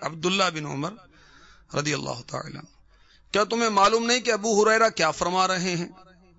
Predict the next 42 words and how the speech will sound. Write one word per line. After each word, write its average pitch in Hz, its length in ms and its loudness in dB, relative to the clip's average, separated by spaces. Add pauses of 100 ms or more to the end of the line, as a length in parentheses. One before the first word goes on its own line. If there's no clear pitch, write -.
(600)
وہ 214 180 4
کہتے 202 400 0
ہیں 247 140 2
کہ 214 160 0
میں 185 240 -2
نے 220 120 -2
سرور 196 360 0 (200)
کونین، 170 680 0
رحمت 185 420 -2 (120)
دارین، 156 680 0
نانا 170 420 2
حسنین 180 840 0
صلی 190 260 0
اللہ 185 180 -2
علیہ 180 580 -2
وآلہ 170 360 -2
وسلم 165 360 -4
کو 180 100 -8
فرماتے 156 440 -2
ہوئے 160 140 -6
سنا، 165 380 -2 (720)
جو 202 180 4
شخص - 440 2
میت 190 520 -4
کے 202 160 0
ساتھ 202 680 4
اس - 220 -2
کے 185 160 -2 (100)
گھر 208 180 -2
سے 202 200 2
نکلا 170 600 0
اور 170 260 0
اس - 240 -2
پر 190 120 0
نماز 165 760 4
پڑھی، 190 360 0
تدفین 180 640 -4
تک 190 160 -4
اس 160 180 -2
کے 156 160 -4
ساتھ 190 460 2
رہا، 180 420 4